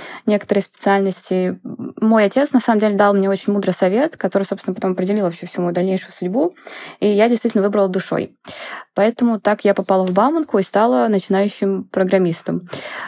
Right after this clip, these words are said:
А, вот. В отличие от всех остальных однокурсников, а, которые вообще прыгали с пеленок и вообще шарили во всем этом,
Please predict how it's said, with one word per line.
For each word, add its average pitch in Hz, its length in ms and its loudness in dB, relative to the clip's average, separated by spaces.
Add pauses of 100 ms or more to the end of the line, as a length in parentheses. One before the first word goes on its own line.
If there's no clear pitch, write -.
(140)
А, 185 480 2
вот. 185 240 -2
В - 40 -10
отличие 247 400 2
от 220 80 -2
всех 233 180 2
остальных 226 360 2
однокурсников, 208 920 2
а, 202 420 2
которые 202 400 2
вообще 190 220 -2
прыгали 196 360 0
с - 100 -6
пеленок 254 520 2
и 196 120 2
вообще 196 280 0
шарили 214 360 2
во 190 100 2
всем 190 220 0
этом, 220 300 2